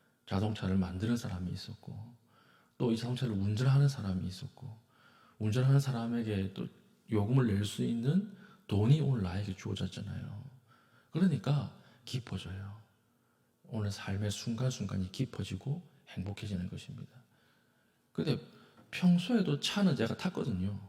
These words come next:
평소에도 밥은 먹었어요. 밥을 먹고 평소에 타는 차가 평소에는 그냥 아무것도 아닌 것이었는데 이것이 나에게 의미가 되고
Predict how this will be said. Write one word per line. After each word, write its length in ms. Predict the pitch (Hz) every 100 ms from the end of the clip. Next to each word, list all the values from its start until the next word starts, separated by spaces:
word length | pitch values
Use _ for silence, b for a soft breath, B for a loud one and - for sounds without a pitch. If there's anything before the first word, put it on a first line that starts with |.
| - _ _ _ _
평소에도 500 | - 165 151 196 165 139
밥은 340 | 110 131 143
먹었어요. 800 | 117 131 - - 92 - - - - _ b b b b b
밥을 320 | - 110 135 131
먹고 580 | 123 - 127 123 127
평소에 440 | - 135 120 131 127
타는 320 | - 135 127
차가 600 | - - - 104 98 101 - B B B
평소에는 500 | - 143 139 180 151
그냥 220 | 151 147 135 - - - -
아무것도 400 | 160 190 220 95
아닌 200 | 95 107
것이었는데 760 | 110 95 90 90 90 87 131 151 b b b
이것이 340 | - 110 123 101
나에게 360 | 95 107 107 -
의미가 420 | 101 101 113 127
되고 480 | 107 101 151 226